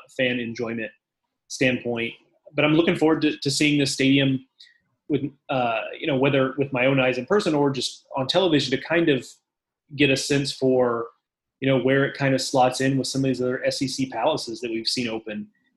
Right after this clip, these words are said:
in, in recent years. And, um, some of the ones that are brand new,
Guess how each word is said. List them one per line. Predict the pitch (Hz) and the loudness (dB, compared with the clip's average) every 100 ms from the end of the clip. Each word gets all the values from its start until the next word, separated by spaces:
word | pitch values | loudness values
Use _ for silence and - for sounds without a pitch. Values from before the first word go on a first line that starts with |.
| _ | _
in, | 139 | -8
in | 135 131 127 | -4 -4 -4
recent | 120 120 113 | -6 -6 -10
years. | 113 107 107 - - | -8 -8 -10 -12 -10
And, | 139 120 113 113 110 - _ _ _ - | -8 -6 -6 -8 -10 -14 _ _ _ -10
um, | 120 110 104 98 _ _ _ - - | -8 -6 -10 -14 _ _ _ -18 -8
some | 151 | -2
of | 143 | 0
the | 127 | 0
ones | 135 127 | 0 -2
that | 123 | -4
are | 113 | -4
brand | 127 135 156 | 0 0 2
new, | 165 | 0